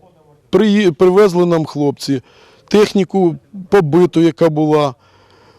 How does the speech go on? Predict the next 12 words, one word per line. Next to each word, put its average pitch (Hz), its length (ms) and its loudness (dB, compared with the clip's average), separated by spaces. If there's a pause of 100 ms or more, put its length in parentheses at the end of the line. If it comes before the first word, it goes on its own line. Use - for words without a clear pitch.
(240)
Е, 151 180 2
це 208 180 2
все, 202 260 0
що 175 180 -8
від 156 180 -8
неї 160 200 -6
залишилося. 185 920 -4 (480)
Е, 147 180 -2
ми 208 180 -2
з - 40 -6
цієї 190 240 -4
техніки 151 640 -4